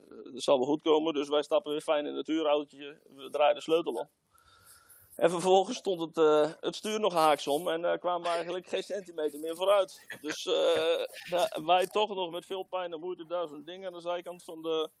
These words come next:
van de straat geholpen, uitgestapt en iets verderop gaan staan. Nou, komt de politie langs die uiteraard door die mensen gebeld was. Nigel spreekt vloeiend Spaans, omdat hij zijn Franse vriendin had. Dus die, eh, was daar, <laughs> heeft fijn uitgelegd dat we daar aan het werk waren.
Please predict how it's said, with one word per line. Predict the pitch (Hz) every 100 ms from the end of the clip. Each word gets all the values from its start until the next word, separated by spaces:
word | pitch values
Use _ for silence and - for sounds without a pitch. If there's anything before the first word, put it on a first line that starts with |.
| _ _ _ _ -
van | - 165
de |
straat | 165 175 175 170
geholpen, | 147 165 165 160
uitgestapt | 170 185 175 - 165 -
en | 127
iets | 151 -
verderop | 170 165 180
gaan | 156
staan. | - 156 151 156
Nou, | 160 139 - -
komt | 165
de | 165
politie | 151 160 175 -
langs | 156 156 -
die | 151
uiteraard | 135 139 151 147 - -
door | 131 147
die | 143
mensen | 143 131
gebeld | 135 143 151
was. | 151 151 - - _ - - _ _ _ _ _ -
Nigel | 151 170 165
spreekt | 160 160 156 147 - - _
vloeiend | 135 147 165 180 151
Spaans, | - 151 143 139
omdat | 156
hij | 143
zijn | 147 160
Franse | 139 139 139
vriendin | 143 139 139 156
had. | 180 175
Dus | 143 143
die, | - 143 147
eh, | 131
was | 135 151 -
daar, | 156 131
<laughs> | - 233 -
heeft | 185 -
fijn | 180 165
uitgelegd | 131 147 151 143
dat | 156
we | 143
daar | 139 131
aan |
het | 131
werk | 139 175 175
waren. | 160 151 151